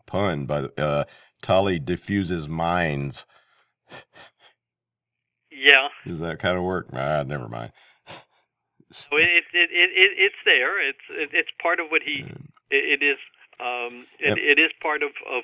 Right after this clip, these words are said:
Speaker 2: what it, in fact, it is part of what he does.
Speaker 1: Yeah.
Speaker 2: Uh,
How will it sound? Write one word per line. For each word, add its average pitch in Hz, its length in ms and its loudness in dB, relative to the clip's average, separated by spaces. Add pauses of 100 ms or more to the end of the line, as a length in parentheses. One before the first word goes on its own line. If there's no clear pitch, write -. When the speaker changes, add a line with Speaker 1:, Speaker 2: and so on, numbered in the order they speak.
Speaker 2:
what 123 140 -4
it, 120 200 0
in 120 220 -10
fact, 120 260 0
it 127 140 -8
is 135 100 -4 (120)
part 127 180 -8
of 113 60 -14
what 113 140 -4
he 123 140 -8
does. 160 320 -4 (100)
Speaker 1:
Yeah. 123 60 -20
Speaker 2:
Uh, - 840 -20